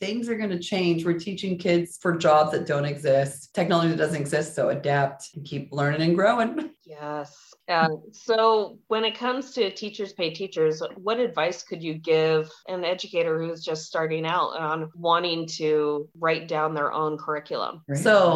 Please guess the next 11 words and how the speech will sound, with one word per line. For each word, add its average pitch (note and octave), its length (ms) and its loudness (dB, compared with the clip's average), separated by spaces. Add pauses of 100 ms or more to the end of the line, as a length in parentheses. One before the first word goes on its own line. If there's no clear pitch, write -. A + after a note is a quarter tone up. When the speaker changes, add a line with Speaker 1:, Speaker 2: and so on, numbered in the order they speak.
Speaker 3:
advice. - 200 -10
Speaker 1:
actually, G#3 720 -2
the F3+ 80 -4
funny G3 240 0
thing F3+ 200 2
before, F3 480 2
and E3 240 0
Samantha E3 240 -2
helped E3 220 0
with D3 140 -6
her D3 140 -2